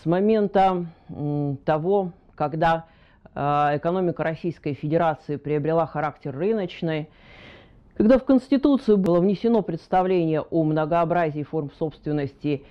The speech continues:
и равной правовой конституционной защите этих форм собственности, мы непосредственно познакомились, каждый из нас, с понятием налог и с необходимостью его уплаты. К счастью, наше государство действовало в этом направлении,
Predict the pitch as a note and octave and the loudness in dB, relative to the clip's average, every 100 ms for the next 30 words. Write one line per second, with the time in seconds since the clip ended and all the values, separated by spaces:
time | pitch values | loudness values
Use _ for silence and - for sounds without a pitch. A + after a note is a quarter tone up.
0 | - - - F3 F3+ - C#3+ E3+ F3+ D#3+ | -20 -20 0 6 6 4 0 4 4 4
1 | D3+ C#3+ - D#3+ E3+ E3 D3+ C#3 D3+ C#3+ | 0 -2 0 0 2 0 -2 -6 -4 -6
2 | - E3 D3 D3 D3+ E3+ D#4 D4+ A3+ G#3 | 0 2 2 2 0 0 2 2 0 0
3 | G3 - F#3+ F#3 - F3+ - - D#3+ D#3 | -2 0 2 2 0 -2 0 0 0 0
4 | - D#3 C#3 - - - - - F3+ C4 | 0 0 -2 -8 -20 -20 -16 2 6 6
5 | E4+ E4 - - - A#3 F#3+ A#3 A3 F#3+ | 6 0 -12 -20 -8 2 2 4 0 -2
6 | - G#3 G#3 - - D3 C#3 C3 B2 - | 0 2 2 -2 -10 -4 -2 -4 -8 -16
7 | - - - - D#3 E3+ F#3+ F#3+ G3+ E3 | -20 -20 -6 0 2 4 0 2 2 2
8 | C#3+ - F3 C#3+ D3+ C#3 C#3+ B2+ - - | -2 -2 -2 -2 -6 -4 -6 -6 -8 -2
9 | F3 E3+ D3 - C#3 D3 F3 B3+ F4+ F4+ | 0 0 -2 -6 -4 -2 0 2 2 0
10 | - _ D#3 - D#3 D3 - F#3 C#4+ C4 | -12 _ -10 -4 -4 -2 -2 0 4 4
11 | G#3 - F#3 D3 F3 - C#3+ D3+ C#3 A2+ | 2 0 0 2 2 2 -2 0 0 -2
12 | - - _ - - - - - C4+ F4 | -10 -20 _ -20 -20 -20 -20 0 2 2
13 | A3+ G3+ G#3+ F#3+ G3 A3 G#3+ F3+ - F#3 | 2 0 0 0 0 0 0 -2 -4 -2
14 | G3 F3+ - E3 D#3+ D#3+ F3 E3 D#3+ D#3+ | 0 0 0 2 2 2 0 0 -2 0
15 | E3+ E3+ F3 D#3 D3+ C#3+ | -2 0 2 2 2 0